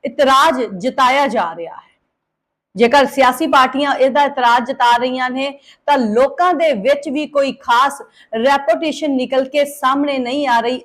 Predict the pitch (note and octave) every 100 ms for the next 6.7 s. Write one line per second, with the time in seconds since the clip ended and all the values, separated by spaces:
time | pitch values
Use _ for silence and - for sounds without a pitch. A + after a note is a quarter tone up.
0 | A3 A#3 A#3+ A#3 G#3+ A3 A#3 A3 F3+ E3+
1 | F#3 F3 D#3+ _ _ _ _ _ _ _
2 | _ _ - A#3 C4 C#4 B3+ B3+ C4 B3+
3 | C4+ C4+ C4 - B3+ - D#4 E4+ D#4 D4
4 | C#4+ A3+ C#4 - G#3 G#3+ G#3 C#4 C4+ C#4+
5 | C#4+ D4 C4 - A#3+ A#3+ A3+ C#4 A3+ G3
6 | A3+ B3+ D4 C4+ D4+ A#3+ G#3+